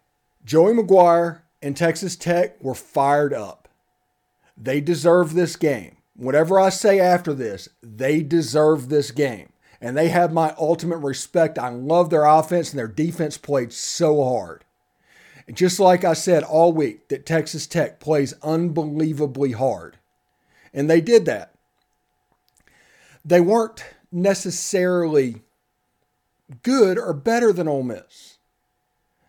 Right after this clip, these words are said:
They won the game, though, and they deserve to win the game. Lane Kiffin,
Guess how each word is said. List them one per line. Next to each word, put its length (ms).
They 80
won 240
the 60
game, 340
though, 160
and 100
they 60
deserve 800
to 120
win 220
the 60
game. 320
Lane 300
Kiffin, 460